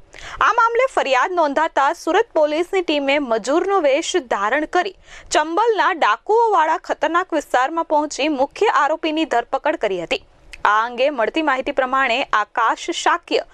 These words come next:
અને કૈલાસકુમાર મેઘવાલ સુરતના કાપોદ્રા હીરાના કારખાનામાં કામ કરતા હતા. તેર થી પંદર માર્ચ બે હજાર પચીસ વચ્ચે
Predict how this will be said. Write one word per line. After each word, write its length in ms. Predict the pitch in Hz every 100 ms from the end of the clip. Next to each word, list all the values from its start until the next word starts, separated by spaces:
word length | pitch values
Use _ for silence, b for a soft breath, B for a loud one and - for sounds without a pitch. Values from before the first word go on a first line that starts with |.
| B B B
અને 200 | 294 392
કૈલાસકુમાર 840 | - 320 311 349 480 440 403 403 453
મેઘવાલ 540 | 320 285 277 302 269 339
સુરતના 460 | - 277 302 294
કાપોદ્રા 520 | 294 214 - 320 359 403
હીરાના 300 | 277 262 302
કારખાનામાં 680 | 339 247 254 330 311 269 277
કામ 240 | - 269 -
કરતા 300 | 170 - 165
હતા. 180 | - - B B B -
તેર 220 | 381 466 -
થી 160 | 403 480
પંદર 360 | 330 311 339 415
માર્ચ 400 | 330 277 359 -
બે 180 | 330 311
હજાર 280 | 302 277 339
પચીસ 480 | 254 - 339 339 349
વચ્ચે 360 | 392 - -